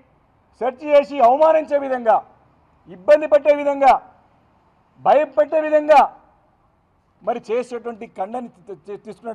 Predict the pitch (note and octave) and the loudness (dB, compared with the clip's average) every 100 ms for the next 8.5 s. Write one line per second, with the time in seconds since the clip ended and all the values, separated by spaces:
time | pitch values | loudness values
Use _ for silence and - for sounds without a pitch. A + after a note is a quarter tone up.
0 | E3+ G3 B3+ C4 A3 _ _ _ _ _ | -14 -10 -8 -8 -12 _ _ _ _ _
1 | _ _ A#3 C#4+ D4+ D4 C#4+ C4 B3 A#3+ | _ _ -10 0 0 2 0 -2 -6 -8
2 | B3 G#3 F#3 G3+ G3+ C3+ _ _ _ _ | 0 0 0 -4 -4 -6 _ _ _ _
3 | _ _ _ _ _ _ _ _ _ _ | _ _ _ _ _ _ _ _ _ _
4 | C3 A#3 C4+ C4+ _ _ A3+ G#3+ C#4 C#4+ | -18 -12 -10 -10 _ _ -8 -8 -6 -4
5 | C#4 C4+ A#3+ C4 C4+ C4+ C4+ C4+ C4+ C4 | 0 2 4 4 4 2 2 -2 -2 -4
6 | C4 C4 C4 C4 C4+ B3+ A3 - _ _ | -4 -10 -8 -6 2 2 2 -4 _ _
7 | _ _ _ _ _ - G#3 C#4+ D4 C4+ | _ _ _ _ _ -4 0 0 -4 -8
8 | C#4+ C4+ B3+ A#3 | -4 -4 -4 -6